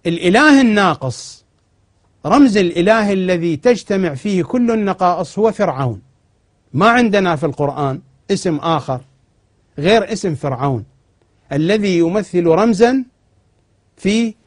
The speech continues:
مقابل الباري سبحانه وتعالى. فعندنا جهة التوحيد جهة الكمال، وعندنا جهة النقص وهو فرعون. وفقاً لهذه المقدمات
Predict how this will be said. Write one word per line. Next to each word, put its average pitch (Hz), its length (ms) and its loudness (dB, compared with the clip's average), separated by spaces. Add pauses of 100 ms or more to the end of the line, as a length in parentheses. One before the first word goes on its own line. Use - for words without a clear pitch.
(240)
مقابل 196 520 2
الباري 160 460 0
سبحانه 104 500 -10
وتعالى. - 400 -18 (720)
فعندنا 208 640 2
جهة 220 360 2
التوحيد 202 680 0 (500)
جهة 165 300 0
الكمال، 123 520 -4 (1080)
وعندنا 165 680 0
جهة 175 380 0
النقص 160 640 -2 (720)
وهو 160 280 0
فرعون. 123 500 -6 (2750)
وفقاً 277 360 2
لهذه 277 540 6
المقدمات 135 800 -2